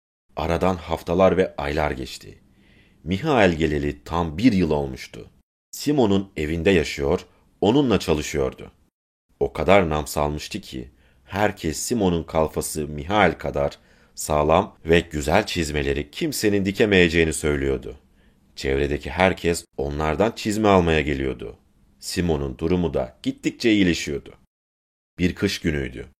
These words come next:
Simon ile Mihail işlerini yapıyorlardı. Bu sırada barakalarının önüne kızaklı üç atın çektiği bir araba geldi.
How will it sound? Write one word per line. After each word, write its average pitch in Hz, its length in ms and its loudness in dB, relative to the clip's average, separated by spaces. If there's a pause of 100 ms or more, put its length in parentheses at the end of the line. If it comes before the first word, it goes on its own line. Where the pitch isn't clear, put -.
(140)
Simon 110 380 2
ile 78 200 2
Mihail 80 460 -4 (120)
işlerini 90 460 0
yapıyorlardı. 67 760 -4 (580)
Bu 104 100 -2
sırada 76 580 0 (380)
barakalarının 78 840 0
önüne 71 380 -6 (180)
kızaklı 82 640 -2 (100)
üç 147 160 0
atın 95 240 2
çektiği 90 480 -2
bir 101 200 2
araba 85 320 4
geldi. 69 480 -4